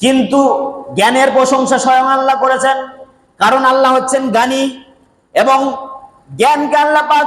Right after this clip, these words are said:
মর্যাদাবান, মর্যাদা দিয়ে থাকেন। আল্লাহ পাকের জ্ঞানের উত্তরাধিকারী হচ্ছে নবীগণ। কারা?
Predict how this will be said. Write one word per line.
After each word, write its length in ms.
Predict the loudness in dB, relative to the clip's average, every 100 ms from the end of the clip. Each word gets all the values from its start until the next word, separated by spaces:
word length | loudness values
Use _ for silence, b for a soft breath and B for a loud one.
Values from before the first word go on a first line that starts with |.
| 0
মর্যাদাবান, 600 | 0 0 0 0 0 -2 -6 -8 -4
মর্যাদা 400 | -2 0 0 0
দিয়ে 220 | 0 0
থাকেন। 480 | 0 0 0 -2 -10 -18 -20 _ _ _ _ _ _ _ _ _ _ -2
আল্লাহ 400 | 2 2 2 2
পাকের 400 | 0 0 -2 -2
জ্ঞানের 420 | -2 0 -2 0
উত্তরাধিকারী 840 | -2 -2 0 0 0 0 -2 -2
হচ্ছে 300 | -4 -6 -4
নবীগণ। 680 | -4 -2 -2 0 -2 -4 -10 -16 -8 -2
কারা? 320 | 0 0